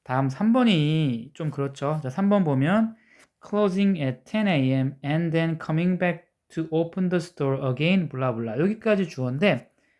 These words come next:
원래 and로 연결된 거 A and B가 오면 얘는 주어 자리에 오면 복수가 맞죠. 근데 지금 여기서는 하나의 의미, 하나의 개념이기 때문에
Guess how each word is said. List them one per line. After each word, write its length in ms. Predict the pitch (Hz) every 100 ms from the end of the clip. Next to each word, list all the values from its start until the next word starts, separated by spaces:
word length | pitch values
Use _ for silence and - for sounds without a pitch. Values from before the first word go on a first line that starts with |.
| _ _ _
원래 440 | - 190 208 208 202 _ _
and로 560 | 160 185 196 233 226 220
연결된 520 | 160 156 151 135 131
거 440 | 123 131 175 214 156
A 400 | 165 208 208 208
and 460 | 156 160 156 156
B가 320 | 156 135 143 151
오면 420 | 135 180 160 131 _ _ _
얘는 400 | 165 196 170 120 - _
주어 300 | - 190 202
자리에 220 | 196 185
오면 220 | 175 170
복수가 440 | 151 131 - - 170
맞죠. 520 | 120 - - 131 139
근데 160 | 151 151
지금 500 | 135 151 190 180 180 _ _
여기서는 640 | 143 165 160 151 196 165 - _ _
하나의 480 | - 214 214 208 202
의미, 340 | 139 135 135
하나의 420 | 131 196 214 196 160
개념이기 560 | 135 143 151 139 135
때문에 560 | 135 127 143 185 123